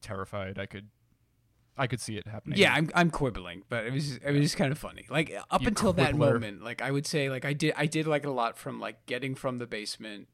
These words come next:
Speaker 2: to, you know, the second, s-, the, the first floor of the home, and then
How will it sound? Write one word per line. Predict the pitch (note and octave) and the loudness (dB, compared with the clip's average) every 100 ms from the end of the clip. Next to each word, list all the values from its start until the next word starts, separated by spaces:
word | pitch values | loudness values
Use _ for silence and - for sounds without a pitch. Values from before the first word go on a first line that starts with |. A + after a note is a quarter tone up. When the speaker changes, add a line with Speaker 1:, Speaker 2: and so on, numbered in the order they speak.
| - | -12
Speaker 2:
to, | - A#2+ A#2 A2+ | -8 -6 -8 -10
you | G#2+ | -10
know, | G#2+ G#2 | -10 -10
the | G#2 G#2 | -10 -10
second, | B2+ A#2+ A2+ | -10 -10 -12
s-, | - - _ | -12 -12 _
the, | A#2+ G#2 - | -10 -10 -8
the | A#2+ | -12
first | - C3+ - | -6 -6 -6
floor | - A#2+ | -8 -8
of | G#2 | -8
the | G2+ | -10
home, | A#2+ A2 G#2+ G#2+ G2+ | -10 -10 -10 -14 -16
and | G#2+ | -14
then | A2 G#2+ | -12 -12